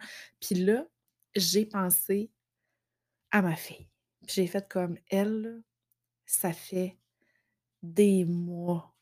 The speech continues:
mais des mois qu'elle se sent comme ça. » Je me suis sentie tellement cheap, là, d'y avoir dit : Ben là, prends sur toi, là, pousse-toi de... Tu sais, franchement, même si on le sait, là,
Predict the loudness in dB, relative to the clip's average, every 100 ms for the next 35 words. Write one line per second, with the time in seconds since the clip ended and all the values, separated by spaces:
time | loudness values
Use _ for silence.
0 | _ _ _ _ _ _ _ 2 2 2
1 | -4 _ 2 6 8 8 4 0 0 -2
2 | -2 -6 _ 0 2 0 0 0 0 -6
3 | -12 _ -8 -2 2 0 -2 _ _ _
4 | _ _ _ -20 -20 _ _ _ _ _
5 | _ _ _ -20 -6 6 8 10 8 6
6 | 0 2 2 2 2 2 0 4 6 6
7 | 6 2 -2 0 2 2 0 _ _ _
8 | _ _ -20 -20 -20 _ _ _ _ _
9 | _ 8 8 8 4 4 4 8 10 10
10 | 8 6 2 4 4 4 0 2 0 -2
11 | _ 2 2 2 2 4 2 0 -12 -2
12 | 0 2 2 0 2 4 6 6 6 6
13 | 6 8 10 8 8 6 4 4